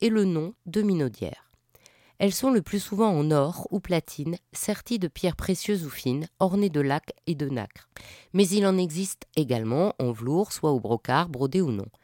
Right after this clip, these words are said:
Certaines minaudières sont équipées d'une dragonne que la propriétaire passe autour du poignet. D'autres sont dans une pochette de satin ou de velours noir, ce qui permet d'attirer le regard quand on les en extrait.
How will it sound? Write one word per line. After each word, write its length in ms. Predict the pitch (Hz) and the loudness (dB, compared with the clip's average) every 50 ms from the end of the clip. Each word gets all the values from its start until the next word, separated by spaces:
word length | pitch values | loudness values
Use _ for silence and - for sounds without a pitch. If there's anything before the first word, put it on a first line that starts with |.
| _ - - - - _ | _ -20 -20 -20 -20 _
Certaines 440 | - - 214 - - 247 247 233 | -4 -4 -4 0 2 2 2 4
minaudières 640 | 226 233 226 214 196 170 123 127 123 113 123 151 - | 4 4 4 4 4 4 2 0 0 0 0 -2 -4
sont 140 | - 180 165 | -4 -6 -6
équipées 400 | - 175 - 196 185 - 220 185 | -6 -6 -8 -8 -6 -4 -2 -2
d'une 200 | 196 185 175 165 | 0 0 0 0
dragonne 500 | 180 165 180 165 139 131 120 120 120 - - | 0 0 0 0 2 2 0 0 -2 -4 -4
que 80 | - | -2
la 120 | 131 127 127 | -2 -2 -2
propriétaire 600 | - - 151 - - 156 151 147 - 196 196 - | -2 -4 -4 -4 -2 -4 -4 -2 -2 -2 -4 0
passe 240 | - 165 156 - - | -2 -2 -2 -2 -4
autour 220 | 135 - - 165 | -6 -4 -4 -4
du 100 | 156 175 | -4 -6
poignet. 400 | 156 - - 147 123 110 107 - - _ _ - - - - - _ - | -6 -4 -4 -4 -2 -4 -4 -6 -10 _ _ -20 -20 -20 -20 -20 _ -2
D'autres 400 | 143 185 202 220 - - - 170 | 0 2 2 2 2 0 -2 0
sont 200 | - 175 170 156 | 0 0 2 2
dans 120 | 160 151 | 0 0
une 180 | - - 156 - | -2 -4 -4 -2
pochette 420 | - 170 165 - - - 147 135 | -2 -2 -2 -2 -2 -4 -2 -2
de 80 | 135 147 | -4 -4
satin 440 | - - 214 - _ - 139 127 - - | -2 -2 -2 -2 _ -4 -6 -6 -4 -6
ou 100 | 160 156 | -4 -4
de 100 | 147 151 | -2 -2
velours 340 | 139 165 185 208 208 175 | -2 0 0 0 0 0
noir, 320 | 180 165 143 127 123 - - - - - - _ _ | 0 0 0 0 -2 -6 -12 -20 -20 -20 -20 _ _
ce 140 | - - 127 | -8 -8 -6
qui 160 | - - - | -6 -6 -4
permet 320 | - 151 151 165 190 196 | -2 -2 0 2 0 2
d'attirer 420 | 151 151 139 - - 156 143 160 151 | 0 0 -2 -4 -6 -4 -2 0 0
le 80 | 147 139 | 0 0
regard 400 | 139 139 117 131 147 170 175 - | 0 -2 0 0 -2 -2 -2 -4
quand 200 | - 147 - - | -6 -6 -4 -2
on 80 | 127 | -2
les 200 | 127 127 117 - | -2 -2 -2 -2
en 120 | 123 120 139 | -2 -2 -4
extrait. 400 | 160 - - - - - - | -4 -8 -10 -12 -12 -12 -12